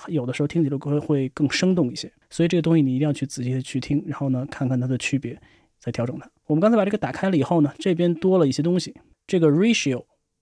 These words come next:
突然多了一个这个东西，这个 ratio 特别有意思的是，它是按照一个角度去告诉你的。如果你推到头的话，它是四十五度。如果你想象一下这个压缩的那个图表，我呢就给大家来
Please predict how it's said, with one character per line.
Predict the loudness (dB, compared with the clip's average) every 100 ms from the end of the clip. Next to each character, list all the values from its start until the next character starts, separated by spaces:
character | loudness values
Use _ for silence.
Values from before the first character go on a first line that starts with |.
| _
突 | -4 0
然 | 2
多 | 2
了 | 0
一 | -2
个 |
这 | -2
个 | -4
东 | -6
西， | -4
这 | 0
个 |
ratio | 2 2 2
特 | 2
别 | 2
有 | 0
意 | 0
思 | -2
的 | -4
是， | -4 -8 -10 _ _
它 | -4 0
是 | 2
按 | 4
照 | 2
一 |
个 | 2 -2
角 | -2 -4 -2
度 | 0 0
去 | 0 -2 -4 -6 _ _
告 | -2 -2
诉 | -2 -6
你 |
的。 | -10 -18 -20 -20 -8
如 | 0
果 | 2
你 | 2
推 | 2
到 | 4
头 | 2
的 | 2
话， |
它 | 2
是 | 0
四 | 0 -4
十 | -4
五 | -6
度。 | -10 -12 -16 -20 _
如 | 0
果 | 4
你 | 4
想 | 2 -2
象 | 0 0
一 |
下 | 2
这 | 0
个 | 2
压 | 0 0
缩 | -2 0 0
的 | 0 -4 -8 _
那 | -4
个 | -2
图 | -4
表， | -6 -6 -12 _ -2
我 | 2
呢 |
就 | 4
给 | 4
大 | 4
家 | 2 2
来 | 0